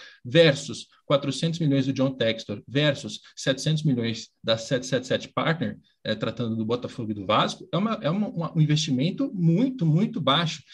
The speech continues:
E isso vai reduzir a chance de sucesso que esse projeto esportivo do Cruzeiro tem. Não vai impedir. O Cruzeiro pode muito bem, graças à eficiência, à boa gestão, à imagem do Ronaldo,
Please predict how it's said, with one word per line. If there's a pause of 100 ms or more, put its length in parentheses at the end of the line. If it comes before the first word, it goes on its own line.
(160)
E
isso
vai
reduzir
a
chance
de
sucesso
que
esse
projeto
esportivo
do
Cruzeiro
tem. (260)
Não
vai
impedir.
O
Cruzeiro
pode
muito
bem,
graças
à
eficiência,
à
boa
gestão,
à
imagem
do
Ronaldo,